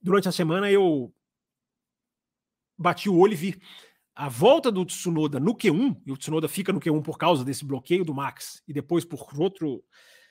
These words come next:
a outra, a segunda volta dele, esqueci o que aconteceu, houve algum problema na segunda volta dele,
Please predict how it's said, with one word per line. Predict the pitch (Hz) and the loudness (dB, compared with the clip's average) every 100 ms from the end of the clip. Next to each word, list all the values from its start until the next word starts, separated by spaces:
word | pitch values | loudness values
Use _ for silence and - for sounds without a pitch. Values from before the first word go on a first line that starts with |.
| _ - | _ -2
a | 156 | 4
outra, | 226 | 4
a | 208 | 4
segunda | 202 196 214 | 2 4 4
volta | 165 185 | 4 4
dele, | 160 202 208 | 4 2 0
esqueci | 202 - 220 - | -6 -6 -4 -4
o | 220 | -4
que | |
aconteceu, | 185 156 139 127 113 | -4 -6 -8 -10 -6
houve | 135 160 | -4 -4
algum | 160 175 | -4 -4
problema | 180 151 151 | -4 -2 -2
na | 147 | -4
segunda | 139 147 139 | -6 -6 -6
volta | 127 127 | -6 -8
dele, | 120 151 113 | -6 -8 -8